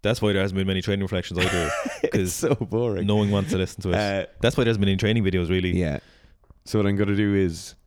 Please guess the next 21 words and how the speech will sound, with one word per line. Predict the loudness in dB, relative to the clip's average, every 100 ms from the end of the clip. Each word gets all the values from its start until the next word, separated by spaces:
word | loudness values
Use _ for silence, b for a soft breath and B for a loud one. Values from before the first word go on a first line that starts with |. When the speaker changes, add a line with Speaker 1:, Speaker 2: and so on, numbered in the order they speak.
| b b b -2
Speaker 2:
drop | -2 2
down | 0 0
to | -2
maybe, | -2 0 -2
like, | -2
one | -2 0
oh | 0
two, | 0 -2
one | -2 -2
oh | -4
three. | -4 -4 -4 -6
Speaker 1:
Yeah. | -6 -8 -10 B B B B B B -20 -8
Speaker 2:
Start | -2 0
weightlifting | 2 2 2 0 0 0
again, | 0 -2 -4 -8 -8
and | -4 -2
then | 0 -2 -2 -4 -8 _ -16
hang | -6 -4 -4
clean | -4 -4 -4
one | -4
eighty | -4 -4 -4 -6